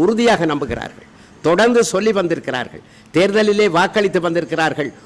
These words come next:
ஒற்றையாட்சி திட்டத்தை ஒட்டுமொத்த அரசியல் நிர்வாக அதிகாரங்களும் கொழும்பில் உள்ள மத்திய அரசாங்கத்திடம் குவிந்திருக்கிற இந்த ஒற்றை ஆட்சி என்கிற அரசமைப்பு முறையினை முற்றாக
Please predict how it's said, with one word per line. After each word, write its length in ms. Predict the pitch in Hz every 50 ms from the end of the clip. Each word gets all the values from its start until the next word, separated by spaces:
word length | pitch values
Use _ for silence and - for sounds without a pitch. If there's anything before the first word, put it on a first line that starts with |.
| - - 135
ஒற்றையாட்சி 560 | 156 - - 214 214 208 196 196 196 - 185 170
திட்டத்தை 460 | - 160 160 - 156 156 - 113 - - - - - - - - - 143
ஒட்டுமொத்த 540 | 175 165 - - 226 220 220 214 - 208 - 226 214 190 156 147
அரசியல் 500 | 165 190 180 - - 202 202 202 196 180 175
நிர்வாக 340 | 175 180 196 196 196 160 185 175 160
அதிகாரங்களும் 640 | 156 180 170 190 190 190 190 180 175 170 180 185 - - - - - - _ -
கொழும்பில் 420 | 131 147 170 196 214 214 208 202 208
உள்ள 120 | 214 202 196 185 165
மத்திய 340 | 165 160 - 202 202 190 175
அரசாங்கத்திடம் 680 | 180 175 - 196 190 190 185 190 190 190 190 190 165 - - - - - -
குவிந்திருக்கிற 600 | 147 160 185 196 208 196 202 196 - 196 196 202 196 175 151 165
இந்த 180 | 196 202 202 208 202 190 202 - - - - 139
ஒற்றை 380 | 156 151 - - 214 220 220 208 202 185 180
ஆட்சி 240 | 190 185 - - 202 196 190
என்கிற 240 | 190 180 190 190 185 175 156 151
அரசமைப்பு 600 | 165 185 - - 165 170 185 196 180 185 185 185 170
முறையினை 440 | 160 160 175 180 175 160 156 151 139 - - - - - - - 120
முற்றாக 520 | 170 175 170 - 202 208 208 190 160 196